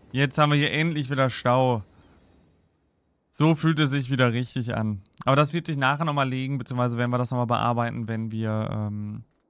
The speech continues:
ja, ein bisschen mehr die Innenstadt fertig haben. Weil hier hinten hört's auf. Ähm, hier ist noch nichts. Da ist noch nichts. Aber eigentlich könnte man wirklich jetzt mal hier weiterbauen, oder?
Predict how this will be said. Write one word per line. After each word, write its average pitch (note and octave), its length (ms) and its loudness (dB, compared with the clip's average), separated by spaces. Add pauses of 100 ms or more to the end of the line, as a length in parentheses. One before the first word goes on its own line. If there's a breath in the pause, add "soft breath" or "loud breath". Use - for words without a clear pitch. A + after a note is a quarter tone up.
(540)
ja, A#2+ 160 -2
ein A2+ 160 -2
bisschen D3+ 680 0
mehr C3+ 300 0
die C3+ 100 0
Innenstadt A2+ 340 -4
fertig G#2+ 300 -8
haben. G#2 220 -6
Weil G#2+ 120 -4
hier C3+ 180 2
hinten E3+ 240 4
hört's F3 200 4
auf. D#3+ 460 0 (1200 soft breath)
Ähm, B2+ 600 2 (560)
hier D#3+ 220 4
ist E3 100 2
noch E3 180 6
nichts. - 760 -2 (200)
Da D3 220 6
ist D#3+ 120 0
noch D3+ 100 2
nichts. D3 560 -4 (420 soft breath)
Aber D3 320 4
eigentlich G#3 840 2
könnte D3 280 -2
man E3 200 0
wirklich F#3 400 -8
jetzt A3 220 -8
mal G#3 480 -4 (120)
hier A#3 260 -6
weiterbauen, G2 600 -6
oder? B3 400 -8